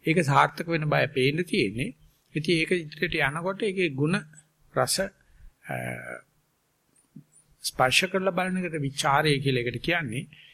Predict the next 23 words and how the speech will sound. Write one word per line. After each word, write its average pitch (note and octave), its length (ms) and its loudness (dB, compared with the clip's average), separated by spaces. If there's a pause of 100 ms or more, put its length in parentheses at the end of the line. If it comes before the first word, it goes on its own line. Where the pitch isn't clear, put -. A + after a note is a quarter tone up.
(140)
ඒක - 100 0
වැඩෙනවා. B2 680 8 (400)
අපි - 340 -8
ඔක්කොගෙම G3 560 -2
ඒකේ, E3+ 600 0 (560)
අ, - 100 -6 (540)
භ-, B2+ 500 -10 (100)
භව C#3+ 320 0
සම්පත්තිය G3+ 560 2
තියෙන A3+ 200 -4
අපි A3 140 -2
ඔක්කොම A3 340 4
සමානයි. A#2 460 0 (1400)
එක්කෙනෙක් C3+ 360 2
මොඩයි, C3+ 320 4
එක්කෙනෙක් C3 320 -4
ඥානවන්තයි C#3+ 480 -2
කියලා D#3+ 220 -8
කිසිම A3+ 380 4
දෙයක් D3+ 260 2
මේකේ B2+ 280 -2
ඇත්තේ A2 220 -14
නැහැ. G2 160 -20